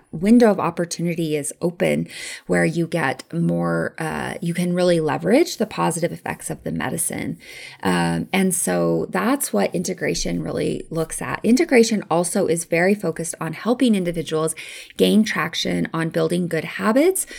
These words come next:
that support well-being and serve as protective factors against relapse or worsening symptoms. And so here at our clinic, we are really big on coping skills,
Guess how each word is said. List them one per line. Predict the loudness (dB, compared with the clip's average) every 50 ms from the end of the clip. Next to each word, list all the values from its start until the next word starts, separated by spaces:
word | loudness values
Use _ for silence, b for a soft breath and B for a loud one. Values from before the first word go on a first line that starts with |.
| B B B
that | 0 0 2
support | 0 0 -2 -2 -2 -4 -2 0
well-being | 2 4 4 4 4 4 4 2 2 2 2 0 -2 -2 -2
and | -4 -4 -4
serve | -2 -2 -2 -2 -2 -2
as | -2 -2 -2 -2 -4 -6 -6
protective | -8 -10 -10 -6 -2 0 0 2 2 2 0
factors | 2 0 -2 -4 -4 -4 -6 -6 -6 -4 -4 -4
against | -4 -2 -2 -2 -2 -2 -4 -6 -8 -6
relapse | -4 -2 0 0 2 2 2 2 0 -2 -4 -10 -16 B B B B B B
or | 2 2 2 2
worsening | 2 2 0 0 0 -2 -2 -2 -2 0 -2 -2 -4 -4
symptoms. | -6 -4 -4 -4 -4 -4 -6 -6 -6 -6 -6
And | -4 -4 -4 -4
so | -4 -2 -2 0 0 0 -2 B B B B B B B
here | B 4 6 6 6
at | 6 6 6
our | 4 4
clinic, | 2 0 -2 -2 0 -2 -2 -2 0
we | 4 4 6
are | 4 4 2
really | 0 2 4 6 8 8 8
big | 8 6 4 2
on | 2 0 -2 -2
coping | -2 -2 -2 -2 0 0 0 0
skills, | -2 -4 -4 -2 -2 0 0 0 0 0 -2 -2 -4